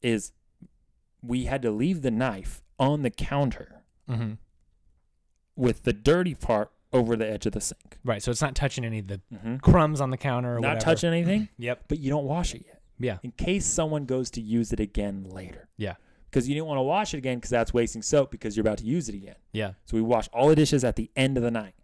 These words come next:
Speaker 2: Uh, it makes sense. It makes sense.
Speaker 1: So
Speaker 2: So
Speaker 1: it
Speaker 2: you
Speaker 1: was
Speaker 2: had a peanut
Speaker 1: all
Speaker 2: butter spoon
Speaker 1: Yep.
Speaker 2: or knife.
Speaker 1: Knife. And it was always there. But even if it wasn't peanut butter, sometimes, you know, you do, like, sandwich and you cut 'em in half, or you do,
Speaker 2: Yeah.
Speaker 1: like, mayonnaise and mustard and you spread it.
Speaker 2: Yeah.
Speaker 1: That knife stayed on the edge of the counter.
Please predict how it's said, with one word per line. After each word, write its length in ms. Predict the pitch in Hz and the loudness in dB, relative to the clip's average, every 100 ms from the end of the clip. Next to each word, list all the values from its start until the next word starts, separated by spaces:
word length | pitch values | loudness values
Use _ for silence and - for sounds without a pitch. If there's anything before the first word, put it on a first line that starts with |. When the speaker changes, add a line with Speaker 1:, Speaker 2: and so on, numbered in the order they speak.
| _ _ 104 | _ _ -6
Speaker 2:
Uh, 380 | 107 123 131 123 | -4 -2 -2 -2
it 40 | |
makes 160 | 190 226 | -2 2
sense. 300 | 269 - - _ | 2 0 -8 _
It 40 | 127 | -12
makes 160 | 151 | -8
sense. 160 | 170 139 | -4 2
Speaker 1:
So 80 | 123 | 6
Speaker 2:
So 20 | |
Speaker 1:
it 40 | |
Speaker 2:
you 40 | 143 | 8
Speaker 1:
was 60 | |
Speaker 2:
had 20 | 131 | 10
a 40 | |
peanut 100 | 143 | 10
Speaker 1:
all 60 | 139 | 8
Speaker 2:
butter 120 | 117 | 4
spoon 320 | 95 104 92 - | -2 -6 -8 -12
Speaker 1:
Yep. 180 | 113 127 | -2 0
Speaker 2:
or 160 | 107 101 - | -2 -8 -12
knife. 160 | 107 120 | -4 -2
Speaker 1:
Knife. 300 | 117 - - _ _ 127 | -2 -4 -16 _ _ 0
And 100 | 135 | 2
it 40 | |
was 140 | 135 143 | 4 4
always 320 | 151 185 156 | 4 4 4
there. 280 | 180 147 - | 4 2 4
But 140 | 160 | 4
even 180 | 208 226 | 4 2
if 60 | 196 | 4
it 40 | |
wasn't 240 | 190 180 170 | 4 4 4
peanut 160 | 220 | 4
butter, 140 | 151 110 | 6 6
sometimes, 420 | 151 151 151 127 | 4 2 2 2
you 80 | 131 | 2
know, 80 | 127 | 2
you 140 | 123 | 4
do, 140 | 127 131 | 6 6
like, 200 | 107 - - _ _ | 4 0 -16 _ _
sandwich 360 | - 147 156 139 | 2 4 4 4
and 100 | 123 | 2
you 100 | - _ | 2 _
cut 140 | 143 131 | 4 4
'em 80 | |
in 60 | 127 | 4
half, 280 | 120 135 - | 2 0 2
or 40 | |
you 60 | 123 | 4
do, 80 | 127 | 6
Speaker 2:
Yeah. 60 | |
Speaker 1:
like, 220 | 123 120 127 | 6 6 4
mayonnaise 500 | 127 131 127 131 120 | 6 6 6 4 4
and 180 | 117 113 | 4 6
mustard 320 | 131 - 143 | 4 4 2
and 80 | 127 | 2
you 60 | |
spread 260 | 113 - 143 | 2 4 6
it. 120 | 180 | 4
Speaker 2:
Yeah. 200 | 127 117 - _ | 0 -4 -4 _
Speaker 1:
That 320 | 131 123 143 147 | 0 2 2 2
knife 260 | 151 123 | 2 2
stayed 220 | - 120 110 | 4 4 4
on 80 | 107 | 2
the 100 | - | 2
edge 180 | 117 113 | 2 2
of 60 | 113 | 0
the 80 | |
counter. 340 | - 104 95 | -2 -6 -10